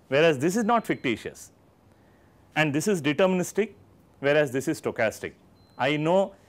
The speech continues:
exactly the values of the input at every instant in time in the deterministic world, whereas I do not know, and maybe I do not even bother so much as much as I worry about its statistical properties.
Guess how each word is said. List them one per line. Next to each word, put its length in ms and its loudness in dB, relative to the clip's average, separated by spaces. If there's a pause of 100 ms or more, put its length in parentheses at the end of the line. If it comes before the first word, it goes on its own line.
(200)
exactly 440 0
the 100 0
values 440 0
of 340 -6
the 220 -4
input 380 -4
at 180 -4
every 280 0
instant 420 -4
in 160 -4
time 320 -4 (120)
in 80 -6
the 80 0
deterministic 600 -4
world, 200 0 (340)
whereas 380 2
I 120 -2
do 180 -4
not 320 -2
know, 260 -4 (840)
and 180 -2
maybe 200 0
I 60 2
do 140 -2
not 120 -4
even 260 -4 (180)
bother 320 2
so 200 -4
much 360 -2 (380)
as 300 -2
much 300 -2
as 180 -2
I 80 -2
worry 300 -2
about 300 -4
its 120 -12
statistical 560 -8
properties. 600 -14